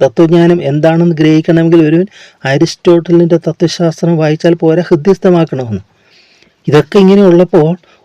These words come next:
ഒരു സത്യക്രിസ്ത്യാനി ആയിരിക്കണമെങ്കിൽ ദൈവിക പ്രമാണങ്ങൾ പഠിക്കണം, നമ്മൾ ഹൃദ്യസ്ഥമാക്കണം. വിശ്വാസ പ്രമാണമൊക്കെ ക്രോഡീകരിച്ച അത്താനാസോസ്, അത്താനാസോസ് അത് ചെറുപ്പത്തിൽ ബാല്യത്തിൽ തന്നെ ഇതെല്ലാം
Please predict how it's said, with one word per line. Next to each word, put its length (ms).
ഒരു 160
സത്യക്രിസ്ത്യാനി 720
ആയിരിക്കണമെങ്കിൽ 540
ദൈവിക 320
പ്രമാണങ്ങൾ 680
പഠിക്കണം, 400
നമ്മൾ 180
ഹൃദ്യസ്ഥമാക്കണം. 760
വിശ്വാസ 340
പ്രമാണമൊക്കെ 560
ക്രോഡീകരിച്ച 500
അത്താനാസോസ്, 1000
അത്താനാസോസ് 760
അത് 840
ചെറുപ്പത്തിൽ 600
ബാല്യത്തിൽ 580
തന്നെ 380
ഇതെല്ലാം 720